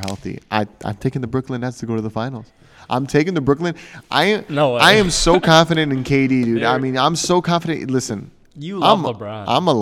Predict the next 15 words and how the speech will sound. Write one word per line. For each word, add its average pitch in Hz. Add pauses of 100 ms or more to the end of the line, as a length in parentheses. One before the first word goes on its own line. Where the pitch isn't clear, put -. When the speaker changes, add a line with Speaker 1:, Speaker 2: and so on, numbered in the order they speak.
Speaker 1:
LeBron 104 (140)
rider, 107
bro. 92
King 135
James 131
Speaker 2:
Huge 151
Speaker 1:
all 127
Speaker 2:
rider. 110
Speaker 1:
day. 123
I 107
can't 135
wait 139
till 135
he 123
comes 131